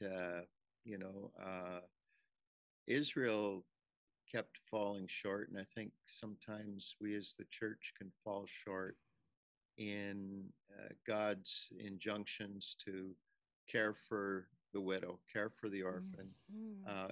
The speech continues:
Speaker 1: care for
Speaker 2: Yes.
Speaker 1: the stranger in your land, the newcomers.
Speaker 2: Mm-hmm.
Speaker 1: And, and,
Speaker 2: Mm-hmm.
Speaker 1: uh, you know, um, we, uh, um,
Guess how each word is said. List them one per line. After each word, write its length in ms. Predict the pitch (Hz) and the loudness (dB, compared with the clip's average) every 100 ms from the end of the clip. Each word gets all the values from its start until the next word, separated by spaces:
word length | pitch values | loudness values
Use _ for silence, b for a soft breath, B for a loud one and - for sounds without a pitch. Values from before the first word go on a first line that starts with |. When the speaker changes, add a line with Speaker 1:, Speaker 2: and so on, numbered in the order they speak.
| - - | -4 2
Speaker 1:
care 200 | 113 107 | 4 4
for 180 | - 107 | 2 -2
Speaker 2:
Yes. 60 | |
Speaker 1:
the 60 | 98 | 0
stranger 680 | - - 104 101 98 98 95 | -2 0 0 0 -2 -4 -2
in 120 | 92 | -2
your 160 | 90 87 | -2 -4
land, 380 | 90 98 95 85 - _ - | -4 -4 -6 -10 -20 _ -6
the 60 | 98 | -2
newcomers. 720 | 104 110 107 90 87 110 107 | 0 -2 -6 -6 -6 -4 -4
Speaker 2:
Mm-hmm. 100 | 101 | -2
Speaker 1:
And, 160 | 92 92 - | -4 -6 -8
and, 340 | 98 98 101 90 110 | -6 -4 -6 -8 -4
Speaker 2:
Mm-hmm. 280 | 95 92 90 | -2 0 -4
Speaker 1:
uh, 20 | - b b b b _ - | -10 b b b b _ -2
you 120 | 113 | 2
know, 200 | 110 - 110 | 2 2 2
um, 480 | 110 104 104 101 - - _ _ - | 2 4 2 -2 -8 -18 _ _ -8
we, 420 | 110 113 110 107 101 | 0 4 6 6 6
uh, 320 | 101 95 92 - _ _ _ _ - | 6 6 2 -2 _ _ _ _ -12
um, 520 | 104 95 95 95 92 | -8 -6 -6 -6 -8